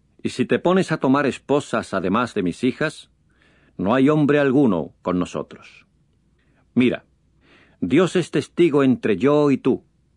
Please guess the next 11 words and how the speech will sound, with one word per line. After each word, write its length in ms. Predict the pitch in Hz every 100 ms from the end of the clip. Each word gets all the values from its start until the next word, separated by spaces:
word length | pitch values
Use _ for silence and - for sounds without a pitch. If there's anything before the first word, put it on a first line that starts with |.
| _ _ _ _ _ _
Y 100 | 113
pasó 280 | 104 - 180
Labán 340 | 160 113 113
a 60 | 101
decirle 420 | 85 - 104 90
a 60 | 76
Jacob, 480 | 80 - 76 - - _ _ _ _ _ _ -
"Aquí 320 | 175 - 165
está 400 | 180 - 165 160
este 240 | 151 -
majano, 560 | 135 117 127 131 135 -